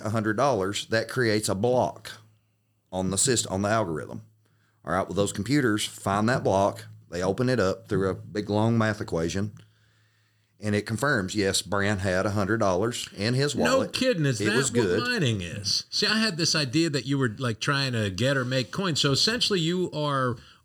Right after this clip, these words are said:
Speaker 2: authorizing
Speaker 1: Confirming
Speaker 2: the tran-,
Speaker 1: transactions.
Speaker 2: confirming the transaction.
Speaker 1: Yep.
Speaker 2: Oh,
Speaker 1: In,
Speaker 2: shit.
Speaker 1: in layman's terms.
Speaker 2: That's what mining is.
Speaker 1: Yep. In
Speaker 2: Oh,
Speaker 1: layman's
Speaker 2: this has
Speaker 1: terms,
Speaker 2: been
Speaker 1: that's how it
Speaker 2: educational.
Speaker 1: works.
Speaker 2: Okay.
Speaker 1: And then it verifies that my wallet was good. I had a hundred.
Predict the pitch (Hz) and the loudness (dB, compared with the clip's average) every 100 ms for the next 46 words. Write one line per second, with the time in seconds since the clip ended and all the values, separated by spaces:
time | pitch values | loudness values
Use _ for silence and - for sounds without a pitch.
0 | _ - 165 185 180 165 156 156 143 143 | _ -8 -4 0 2 2 4 2 2 0
1 | 143 135 160 151 143 135 135 147 131 123 | -2 -4 -2 0 2 2 2 2 2 2
2 | 120 107 175 175 165 156 131 156 151 135 | 0 0 2 2 2 0 -2 -2 -2 -2
3 | 135 117 113 - 131 135 143 247 151 156 | -4 -4 -8 -6 -2 0 2 2 2 2
4 | 156 170 165 - 127 208 - 220 220 214 | 2 2 0 0 0 0 0 -2 -2 -2
5 | 147 98 82 78 - 113 - _ 107 104 | -2 -2 -6 -6 -4 -6 -8 _ -4 0
6 | 101 110 113 113 107 104 98 - 101 101 | 2 0 0 0 2 0 0 0 0 0
7 | 98 98 92 - 98 107 107 110 117 95 | 2 0 -2 -4 -2 0 0 0 0 0
8 | 117 123 113 113 131 123 123 90 104 104 | 0 2 2 2 0 -2 -4 -2 0 2
9 | 123 123 160 107 113 107 104 127 95 90 | 2 0 0 0 2 0 0 0 -2 -4
10 | 87 123 | -4 -6